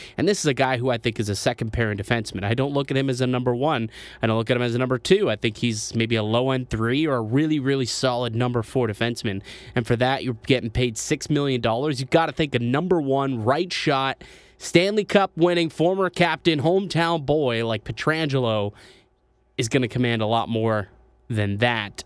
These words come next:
And you're looking closer in the nine to ten million dollar range. Like, I would be surprised if the Leafs can get this guy below nine million. And if they can, I think they should pull the trigger.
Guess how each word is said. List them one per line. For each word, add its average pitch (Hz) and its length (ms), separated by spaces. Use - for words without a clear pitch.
And 110 360
you're 123 180
looking 131 440
closer 127 440
in 117 100
the 110 80
nine 120 720
to 139 160
ten 139 680
million 156 500
dollar 156 400
range. 160 600
Like, 131 240
I 156 240
would 160 200
be 151 140
surprised 127 880
if 113 160
the 120 100
Leafs 123 340
can 120 180
get 117 260
this 113 180
guy 110 560
below 131 400
nine 117 340
million. 110 340
And 123 100
if 135 100
they 135 140
can, 156 420
I 123 140
think 127 260
they 123 100
should 113 220
pull 123 140
the 113 80
trigger. 104 420